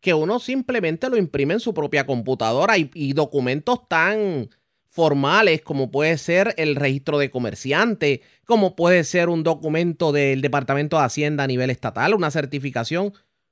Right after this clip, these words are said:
¿Por qué entonces no decirle a, a los comerciantes, bueno, pues imprímalan ustedes, le enviamos el documento por email y ustedes lo imprimen?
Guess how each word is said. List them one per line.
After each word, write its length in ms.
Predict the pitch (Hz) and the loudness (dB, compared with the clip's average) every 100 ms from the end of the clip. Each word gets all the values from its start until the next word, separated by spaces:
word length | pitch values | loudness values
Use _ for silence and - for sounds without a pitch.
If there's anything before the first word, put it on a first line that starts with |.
| _ | _
¿Por 140 | 135 | -6
qué 100 | 135 | -4
entonces 320 | 143 156 170 | -4 -2 -2
no 120 | 165 160 | 0 0
decirle 560 | 156 165 151 156 147 | -2 -2 -2 0 2
a, 540 | 143 139 135 127 117 139 | 2 2 2 2 0 -2
a 40 | |
los 160 | 135 - _ - | -2 -4 _ -6
comerciantes, 640 | 147 139 131 156 151 139 | -2 -2 -2 -4 -2 -4
bueno, 300 | 117 123 139 | -2 -2 -2
pues 160 | 240 175 | -2 -2
imprímalan 500 | 139 127 127 139 208 | -2 -2 -2 -2 -4
ustedes, 500 | 294 - 240 247 247 | -6 -6 -4 -4 -6
le 120 | 139 | -6
enviamos 440 | 127 120 117 123 | -4 -4 -4 -2
el 80 | 131 | -2
documento 460 | 131 131 127 131 135 | -4 -4 -4 -4 -4
por 160 | 135 | -2
email 380 | 165 277 330 269 - _ | 0 2 2 -2 -8 _
y 60 | - | -4
ustedes 180 | 170 | 0
lo 80 | 285 | 2
imprimen? 480 | 320 226 208 214 220 | 2 2 4 4 0